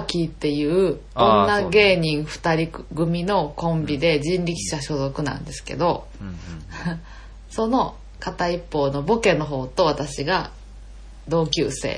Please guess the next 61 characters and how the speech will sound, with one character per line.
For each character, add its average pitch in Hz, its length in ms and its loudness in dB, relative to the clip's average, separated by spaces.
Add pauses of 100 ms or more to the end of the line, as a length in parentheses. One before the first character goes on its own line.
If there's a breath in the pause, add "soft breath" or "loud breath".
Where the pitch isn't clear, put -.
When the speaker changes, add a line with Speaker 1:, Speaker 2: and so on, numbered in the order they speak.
Speaker 1:
で、 151 300 -2
友 143 260 -6
達 139 380 -8
で、 165 260 0 (200)
Speaker 2:
う 101 40 -14
ん。 - 20 -14 (760 loud breath)
う - 20 -12
ん。 - 20 -12
Speaker 1:
で、 240 400 0 (240)
私 233 300 -2
の 269 180 2
元 269 260 4
々 247 220 4
リ 226 100 0
ス 226 120 -4
ナ 233 140 2
ー - 20 -6
さ 240 120 -2
ん 220 40 2
や、 196 260 0 (200)
や 196 100 0
っ 202 80 -8
て 196 100 -2
て、 - 400 0 (100)
で、 247 140 6
Speaker 2:
う - 80 -8
ん。 104 220 -10
Speaker 1:
は 226 160 6
る 208 100 6
か 208 160 0
の 254 180 4
フ - 80 -6
ァ 208 140 8
ン 180 60 2
で 151 120 2
も 131 160 -2
あ 127 60 0
る 143 80 -2
人 143 240 -2
が、 170 320 0 (180)
Speaker 2:
う 107 40 -12
ー 104 40 -10
ん。 107 540 -8 (380)
Speaker 1:
Twitter 233 600 2
で 254 60 4
私 220 280 4
と 214 120 -4
は 233 100 2
る 214 140 4
か 185 140 0
が 165 160 0
絡 196 260 2
ん 196 80 -2
で 202 100 2
る 202 100 2
の 185 100 0
を 170 80 -2
見 226 160 -2
て、 240 460 0
Speaker 2:
う 110 40 -10
ん。 95 260 -8